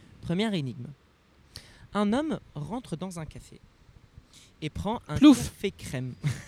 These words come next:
Speaker 1: <laughs> Alors
Speaker 2: J'ai
Speaker 1: non.
Speaker 2: trouvé l'énigme.
Speaker 1: Un, un homme rentre dans un café, euh, à Paris et prend un café crème.
Speaker 2: Hmm.
Speaker 1: Euh, quand il a terminé, il sipote tranquillement son café crème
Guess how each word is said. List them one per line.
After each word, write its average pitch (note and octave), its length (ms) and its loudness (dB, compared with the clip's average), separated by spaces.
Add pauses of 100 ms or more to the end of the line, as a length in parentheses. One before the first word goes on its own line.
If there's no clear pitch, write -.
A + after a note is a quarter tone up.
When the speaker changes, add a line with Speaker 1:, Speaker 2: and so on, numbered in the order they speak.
(140)
Speaker 1:
<laughs> - 1200 0
Alors C#3+ 280 -4
Speaker 2:
J'ai E3+ 60 -2
Speaker 1:
non. F#3+ 100 6
Speaker 2:
trouvé D3+ 320 4
l'énigme. D3 340 4 (300)
Speaker 1:
Un, E3+ 180 -4
un F3+ 160 0
homme B3 200 -2
rentre F3 340 -4
dans C#3 200 -6
un A#2+ 60 -8
café, F#3 560 -2
euh, C3 220 -2
à G3 80 -2
Paris C3 420 -6
et C#3+ 80 -6
prend F#3+ 220 -6
un C#3+ 80 -4
café - 320 -10
crème. A#2+ 340 -12 (540)
Speaker 2:
Hmm. C#3+ 360 2 (640)
Speaker 1:
Euh, B2+ 1080 -6 (500)
quand A#3+ 140 0
il G3+ 160 2
a D#3 40 0
terminé, D3+ 480 -2
il D#3 100 -6
sipote - 340 -4
tranquillement D#3 480 -4
son - 140 -14
café C3 260 -10
crème A#3 220 -4